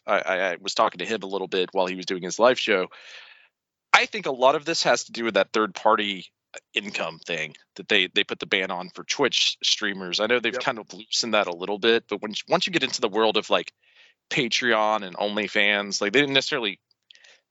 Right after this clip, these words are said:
Speaker 1: mention those specific platforms, but they, they don't want wrestlers making money that they can't control, which is kinda shitty, but, uh, I, I bet a lot of that plays, plays into account.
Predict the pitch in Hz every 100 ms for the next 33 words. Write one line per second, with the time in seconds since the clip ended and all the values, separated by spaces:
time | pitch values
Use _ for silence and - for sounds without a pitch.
0 | 101 101 135 170 - 175 160 147 143 -
1 | 139 - 143 - 139 139 - 151 143 143
2 | 143 - _ _ _ _ _ 98 131 127
3 | - 135 156 135 131 92 113 110 117 107
4 | 90 - - 101 98 104 95 95 95 95
5 | 90 85 _ _ _ _ _ _ _ 98
6 | - 92 - 98 87 - 82 - 87 78
7 | 78 - _ _ _ - 98 - 87 -
8 | - 92 82 82 - 82 78 - _ _
9 | _ _ _ _ _ _ _ - 50 50
10 | - - - - - - 95 87 110 -
11 | 92 90 101 92 92 - - 82 82 -
12 | - - - 127 113 107 101 - - -
13 | 92 85 -